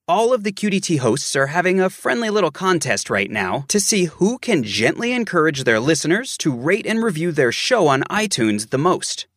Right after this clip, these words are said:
I'm just a few new ratings or reviews from being in the lead right now, so whether you're a brand new or longtime listener, if you haven't yet rated or reviewed the podcast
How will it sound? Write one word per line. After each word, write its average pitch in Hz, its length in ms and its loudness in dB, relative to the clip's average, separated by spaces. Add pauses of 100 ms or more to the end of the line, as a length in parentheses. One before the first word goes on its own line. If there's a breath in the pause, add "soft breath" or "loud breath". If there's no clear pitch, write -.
(140)
I'm 202 140 0
just 208 240 0
a 196 60 4
few 214 360 -4
new 208 240 2
ratings 180 400 2
or 165 80 0
reviews 147 440 0
from 131 200 -6
being 160 240 2
in 143 120 2
the 117 80 0
lead 214 240 0
right 92 240 0
now, 101 240 -2
so 156 260 0
whether 220 400 0
you're 208 220 4
a 110 60 0
brand 165 380 0
new 208 200 0
or 117 260 2
longtime 160 600 -2
listener, 117 520 -4
if 214 320 -4
you 214 120 0
haven't 185 480 -2
yet 196 180 0
rated 151 340 2
or 139 120 4
reviewed 131 360 0
the 120 80 -2
podcast 135 580 -4